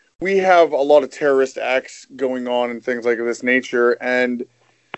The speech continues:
the one thing I've noticed, um, is a lot of erasing of history. You saw a lot of things in the Middle East being erased because they're trying to put it in their vision of what they want things to be. So they have to eliminate our history.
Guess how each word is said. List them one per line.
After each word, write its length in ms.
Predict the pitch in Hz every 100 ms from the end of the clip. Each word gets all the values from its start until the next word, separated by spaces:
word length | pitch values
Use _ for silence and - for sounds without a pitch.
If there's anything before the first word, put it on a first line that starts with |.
| _ _ _ _ _
the 80 | 156
one 180 | 175 196
thing 180 | 208
I've 220 | 180 160 139
noticed, 800 | 143 143 156 135 123 - - - _ _ - -
um, 300 | 131 131 131
is 260 | 131 120 117
a 60 | 131
lot 200 | 143 147
of 80 | 135
erasing 480 | 127 135 135 139 123
of 100 | 104
history. 720 | 120 117 - 107 104 85 -
You 120 | 123
saw 260 | 127 151 139
a 20 |
lot 160 | 139 139
of 80 |
things 220 | 135 139 127
in 60 |
the 60 | 127
Middle 240 | 127 127
East 240 | 127 127 -
being 200 | 127 120
erased 500 | 117 120 120 123 -
because 300 | 127 131 127
they're 120 | 127
trying 360 | - 151 147
to 80 | 139
put 160 | 139 131
it 80 | 110
in 60 |
their 200 | 120 120
vision 500 | 107 120 117 110 101
of 120 | 104
what 200 | 107 113
they 160 | 117 117
want 340 | 113 117 113
things 280 | - 120 113
to 100 | -
be. 340 | 104 113 117 139 _ _ _ -
So 140 | -
they 120 | 127
have 160 | 135 139
to 100 | 139
eliminate 720 | 123 131 147 135 127 120 120 -
our 220 | 123 117
history. 640 | 113 139 - 120 113 113